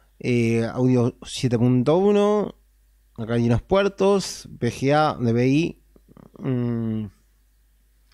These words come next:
gabinete Gamer Pro G siete con lateral,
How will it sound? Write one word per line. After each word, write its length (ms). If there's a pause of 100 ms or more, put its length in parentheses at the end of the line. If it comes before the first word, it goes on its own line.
(460)
gabinete 580
Gamer 280
Pro 200
G 160
siete 440
con 120
lateral, 540